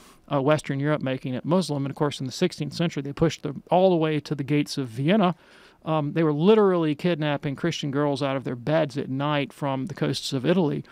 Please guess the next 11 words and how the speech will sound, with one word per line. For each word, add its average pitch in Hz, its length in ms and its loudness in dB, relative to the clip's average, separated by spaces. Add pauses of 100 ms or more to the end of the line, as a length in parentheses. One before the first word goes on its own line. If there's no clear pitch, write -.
(380)
And 151 120 2
they 160 80 2
said, 156 240 2
"We 185 160 6
will 202 160 4
bury 190 360 6
you," 117 280 -10
you 160 100 -4
know, 156 80 -6
like, 151 300 -4
uh, 139 180 -2